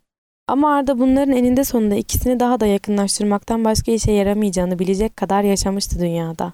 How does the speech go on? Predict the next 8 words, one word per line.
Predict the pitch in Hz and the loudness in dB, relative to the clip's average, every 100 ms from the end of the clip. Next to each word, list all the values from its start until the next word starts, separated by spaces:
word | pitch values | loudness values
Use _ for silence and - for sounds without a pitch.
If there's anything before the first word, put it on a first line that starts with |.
| _ _ _ _ _ _ _ _ | _ _ _ _ _ _ _ _
O | - | -6
sırada | 339 349 269 247 | -2 0 2 2
dünya | 247 262 277 | 2 2 0
küçük | - - 311 | -4 -10 -4
nefeslerle | 240 - 214 - 233 202 202 - _ - | -4 0 0 2 2 2 0 -6 _ -2
melekler | 220 226 - 240 | 0 0 0 0
gibi | 220 208 - | 0 -4 -2
uyuyordu. | 208 196 190 185 180 196 | 0 0 2 0 -2 -6